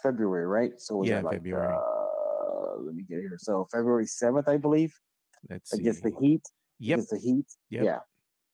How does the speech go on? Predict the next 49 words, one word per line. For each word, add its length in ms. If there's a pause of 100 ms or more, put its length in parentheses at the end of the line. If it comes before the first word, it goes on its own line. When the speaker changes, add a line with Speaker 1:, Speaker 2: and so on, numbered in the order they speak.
(140)
Speaker 1:
So 200
I 140
think, 340
yeah, 160
the, 380
the 140
Heat 260
will 100
be 140
a 60
problem 360
for 140
them. 320
The 100
Magic 560
will 120
be 140
a 40
problem 360
for 100
them. 240
The 100
Nets 360
will 80
be 160
a 80
problem 360
for 160
them. 320 (1200)
Maybe 540
the 100
Raptors, 840
maybe 360
that 280
one. 300
Dallas 420
is 80
gonna 160
be 140
a 60
problem 420
for 100
them. 300
The 80
King. 340
Oh, 240
that's 240
a 60 (100)
brutal 540